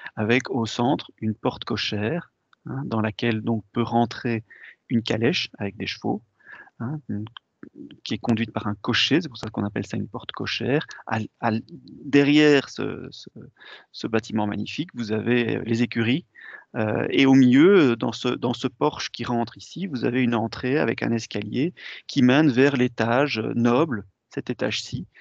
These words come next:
euh, qui est, euh, l'espace de vie, euh, l'es-, le living, quoi, si vous voulez, mais il est immense, évidemment, et qui peut, à l'occasion, si on ouvre toutes les portes, servir de salle de bal,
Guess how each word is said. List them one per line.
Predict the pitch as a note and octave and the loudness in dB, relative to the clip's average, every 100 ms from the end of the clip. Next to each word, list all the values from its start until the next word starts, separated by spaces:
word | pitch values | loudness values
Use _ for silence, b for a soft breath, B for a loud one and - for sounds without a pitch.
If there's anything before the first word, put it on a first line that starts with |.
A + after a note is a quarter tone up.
| B B B - | B B B -2
euh, | A2 A#2 A#2 A#2 A#2 A#2 | 0 0 0 0 -2 -4
qui | - A#2 | -8 0
est, | A#2+ A#2+ | 4 4
euh, | G#2+ G#2 | 2 0
l'espace | A#2+ A2+ - A#2 | -2 -2 -2 -2
de | G#2+ | -2
vie, | A#2 A2+ B2+ B2+ A#2+ | -4 -2 -4 -2 -2
euh, | A2 | -2
l'es-, | A2 - | -4 -8
le | A#2 | -8
living, | A2+ A#2 A2 C#3+ F#3 | -4 -2 0 2 2
quoi, | - G#2 | -2 -8
si | A#2+ | -10
vous | A2+ | -8
voulez, | A#2 D3 | -2 0
mais | - G2+ | -2 -6
il | - | -4
est | A#2+ | 2
immense, | A2 A#2 E3 A#2 | 4 4 2 -2
évidemment, | G#2+ G#2 G#2 B2 F#3+ B B B B | -8 -8 -6 -4 -6 B B B B
et | D3 | -2
qui | - C3+ | -2 -6
peut, | - E3 D#3 B2 | 4 6 8 8
à | |
l'occasion, | A#2+ A#2+ A#2 G#2+ B2+ E3 F#3+ | 4 2 0 2 2 4 2
si | - | -2
on | A#2+ A#2+ | 0 0
ouvre | A#2+ A#2+ | 0 -2
toutes | - - | -8 -8
les | - | -6
portes, | - D3+ - | -2 -4 -4
servir | A2+ G#2 D#3 | -6 -6 -8
de | A2 | -6
salle | - D3+ | -4 0
de | |
bal, | A#2+ A2 A#2 | 2 2 -2